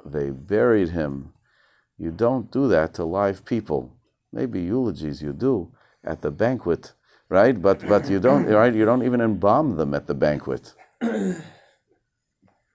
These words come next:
Right? It's very painful to be embalmed if you're alive. I, I hear from people. I don't know. I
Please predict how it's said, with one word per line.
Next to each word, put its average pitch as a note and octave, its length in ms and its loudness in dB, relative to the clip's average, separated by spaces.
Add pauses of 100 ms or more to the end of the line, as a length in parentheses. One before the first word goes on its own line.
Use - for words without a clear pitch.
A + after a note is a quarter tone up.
(160)
Right? G#2 120 -4
It's G2+ 100 -4
very A#2 220 0
painful A#2+ 560 -6
to D2 160 -10
be C#2 160 -6
embalmed C2 500 -2
if C2 140 -10
you're C2 160 -4
alive. A#1+ 540 -8 (140)
I, C#2+ 140 -6
I D#2+ 200 -4
hear F2+ 260 -4
from - 240 -18
people. - 340 -12
I C2 80 -12
don't C#2 200 -10
know. C2 260 -12 (760)
I D#2+ 60 -16